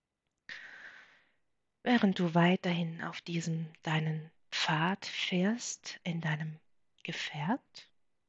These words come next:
vielleicht möchtest du dich auch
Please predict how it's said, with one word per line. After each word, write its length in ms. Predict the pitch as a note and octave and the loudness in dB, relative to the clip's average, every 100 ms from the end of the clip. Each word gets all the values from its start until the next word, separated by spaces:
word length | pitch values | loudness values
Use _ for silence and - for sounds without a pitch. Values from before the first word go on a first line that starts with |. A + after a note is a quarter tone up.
| _ _ _ _ _ _ _ _ _ _ _ - - _ _ _ _ | _ _ _ _ _ _ _ _ _ _ _ -20 -20 _ _ _ _
vielleicht 520 | - - F3+ E3+ - F3 | -12 0 4 4 2 -2
möchtest 580 | F3 E3+ - E3+ - | 0 0 -4 -6 -6
du 80 | D#3+ | -6
dich 260 | D#3+ - - | -8 -8 -8
auch 400 | E3 D#3+ - | -10 -10 -14